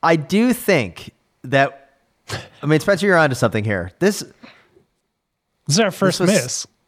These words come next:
Speaker 1: This is a massive miss, and it's our first miss. We will not let it happen again. I will say that.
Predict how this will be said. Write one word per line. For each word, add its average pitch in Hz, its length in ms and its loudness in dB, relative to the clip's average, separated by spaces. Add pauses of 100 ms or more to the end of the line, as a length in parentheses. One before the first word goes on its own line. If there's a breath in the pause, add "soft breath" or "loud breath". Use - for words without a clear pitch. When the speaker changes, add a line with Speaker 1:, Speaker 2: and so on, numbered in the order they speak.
(280)
Speaker 1:
This 185 180 0
is 185 100 -2
a 151 60 6
massive 120 480 0
miss, 104 340 -6
and 120 200 -6
it's 113 140 -6
our 104 100 0
first 147 340 -2
miss. 127 320 -4
We 120 120 -2
will 107 160 -4
not 117 500 -2
let 117 160 0
it 113 140 -6
happen 107 360 -4
again. 110 540 -4
I 101 120 -6
will 95 140 -2
say 95 220 -4
that. 101 420 -2